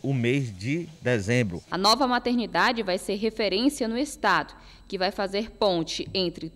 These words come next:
Speaker 2: todas as outras que atendem. Um dos serviços que mais vai chamar a atenção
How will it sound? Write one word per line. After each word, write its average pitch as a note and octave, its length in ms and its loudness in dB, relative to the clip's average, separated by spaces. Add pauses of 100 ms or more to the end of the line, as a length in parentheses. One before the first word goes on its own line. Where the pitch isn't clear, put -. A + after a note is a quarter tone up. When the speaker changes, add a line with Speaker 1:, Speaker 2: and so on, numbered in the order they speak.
(120)
Speaker 2:
todas C4 460 2
as G#3 200 0
outras E3+ 460 -4
que F#3+ 160 -2
atendem. D#3 560 0 (480)
Um G3 140 -2
dos G#3 160 2
serviços A3 760 -2
que - 160 -6
mais G3+ 400 0
vai F#3+ 220 0
chamar G3+ 340 0
a D#3+ 60 2
atenção A#3 580 0